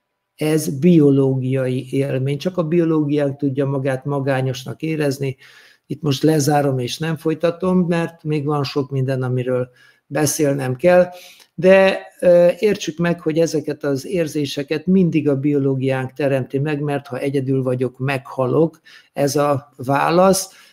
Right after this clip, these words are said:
és, ö, ezért, azért próbál a biológia úgy segíteni, ahogy tudott segíteni még a halak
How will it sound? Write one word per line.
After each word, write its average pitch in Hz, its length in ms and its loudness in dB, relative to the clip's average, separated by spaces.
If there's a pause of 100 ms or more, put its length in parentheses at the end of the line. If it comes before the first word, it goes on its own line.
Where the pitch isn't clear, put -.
(140)
és, 190 420 4
ö, 170 380 6 (120)
ezért, 147 560 2
azért 135 460 -6 (1120)
próbál 151 600 4
a 139 160 -10
biológia 135 680 -4
úgy 196 160 -12
segíteni, 160 600 -8
ahogy 147 240 -6
tudott 147 300 -10
segíteni 139 580 -10
még 151 260 -4
a 135 60 2
halak 117 360 -2